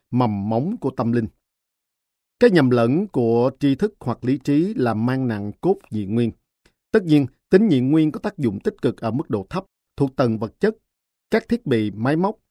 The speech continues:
thường dựa vào nguyên tắc của nhị nguyên. Nhưng nếu quá đề cao, tới mức tuyệt đối hóa tính nhị nguyên, cả ở tầng mức thâm sâu để đối lập ta với người khác, với thế giới bên ngoài,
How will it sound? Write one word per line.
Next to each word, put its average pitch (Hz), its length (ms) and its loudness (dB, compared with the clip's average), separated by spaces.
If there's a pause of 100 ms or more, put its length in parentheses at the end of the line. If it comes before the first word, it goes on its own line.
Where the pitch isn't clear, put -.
(120)
thường 135 260 2
dựa 120 160 0
vào 113 160 -4
nguyên 147 320 -2
tắc - 240 -12
của 123 100 -4
nhị 104 220 -4
nguyên. 120 300 0 (520)
Nhưng 139 400 4
nếu 165 240 2
quá 160 220 -4
đề 120 180 -2
cao, 120 320 -2 (240)
tới 175 120 4
mức 214 260 -2
tuyệt 120 220 -4
đối 131 140 0
hóa 147 300 -4
tính 185 180 0
nhị 113 140 0
nguyên, 131 380 0 (220)
cả 123 140 2
ở 131 200 -2
tầng 110 240 -2
mức 175 180 -4
thâm 123 200 -4
sâu 120 300 -4
để 110 140 -4
đối 139 160 0
lập 123 180 -2 (280)
ta 120 280 -2 (200)
với 160 120 0
người 107 220 -4
khác, 175 240 -6 (300)
với 147 120 4
thế 170 120 0
giới 165 180 2
bên 127 260 -2
ngoài, 104 300 -6